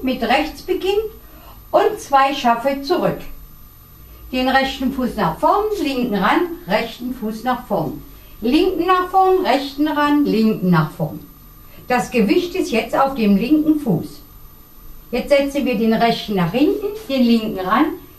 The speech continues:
den rechten nach hinten. Und noch einmal den linken nach hinten, den rechten ran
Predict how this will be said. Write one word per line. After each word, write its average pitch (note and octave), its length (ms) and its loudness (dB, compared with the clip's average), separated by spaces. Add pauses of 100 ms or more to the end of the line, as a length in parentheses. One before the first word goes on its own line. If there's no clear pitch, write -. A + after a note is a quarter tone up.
den F4 200 4
rechten B3+ 500 2
nach D#4 180 4
hinten. D#3+ 560 -2 (600)
Und C4 220 2
noch A3 200 0
einmal A3 360 0
den F3 260 2
linken F#4 360 2
nach F#4 200 2
hinten, F4+ 440 0
den A#3 160 -2
rechten C#4+ 500 0
ran D4 400 2